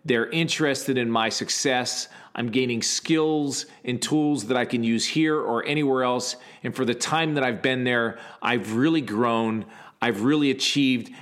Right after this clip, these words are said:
and I'm better now than I was when I started. If you can get that kind of accomplishment out of someone that comes and works for you, then I really do think you've been successful as an employer, and you've certainly been successful as a manager or,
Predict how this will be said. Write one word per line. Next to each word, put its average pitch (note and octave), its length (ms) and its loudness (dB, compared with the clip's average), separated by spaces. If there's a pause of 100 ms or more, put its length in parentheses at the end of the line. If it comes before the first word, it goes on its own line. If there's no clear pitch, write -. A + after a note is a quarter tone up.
and A#2 140 0
I'm A2 300 0
better D3 260 2
now A#2 420 2
than A2 140 0
I A2 60 0
was G#2 260 0
when G#2+ 100 0
I G2 60 0
started. F2+ 500 0 (280)
If A#2 120 -2
you G3+ 120 2
can G#3 160 0
get C#3 260 0
that C#3+ 260 0
kind D#3 240 0
of B2 60 -2
accomplishment A#2+ 840 0 (560)
out C3 240 2
of B2 120 0
someone D3 480 0
that B2 160 -2
comes D3 320 0
and A#2 160 0
works C3+ 240 2
for B2+ 120 0
you, G#2+ 320 2 (220)
then D3 140 0
I - 20 4
really F#3 260 4
do D3+ 140 2
think F3 320 0
you've B2 140 2
been B2 160 0
successful D3 680 0
as A2 100 0
an A2+ 80 -2
employer, C3+ 680 0 (300)
and A#2+ 100 -2
you've B2+ 160 0
certainly D#3 360 2
been C3 180 0
successful C3 640 0
as G#2+ 120 0
a A2 40 0
manager A#2 500 2
or, A2 260 2